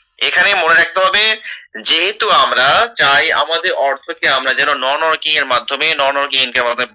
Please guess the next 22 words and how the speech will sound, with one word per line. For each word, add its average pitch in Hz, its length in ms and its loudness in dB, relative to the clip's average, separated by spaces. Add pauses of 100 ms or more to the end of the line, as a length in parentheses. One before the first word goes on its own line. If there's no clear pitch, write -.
আমরা 117 180 0
যেন 113 120 -2
বাড়াতে 113 320 0
পারি, 160 360 0
সিকিউর 175 460 0
জোনে 147 340 0
রেখে 127 320 -2
বাড়াতে 120 300 2
পারি। 185 420 0 (420)
So, 202 200 0
এই 190 180 2 (140)
বট 175 320 2
এমন 165 280 0
ভাবে 190 180 0
কাজ 139 320 0
করবে 165 360 -2 (140)
যে 180 180 0
বট 156 420 2
আপনার 135 300 0
কাছে 147 240 0
ফান্ড 135 320 0
থাকবে, 156 440 0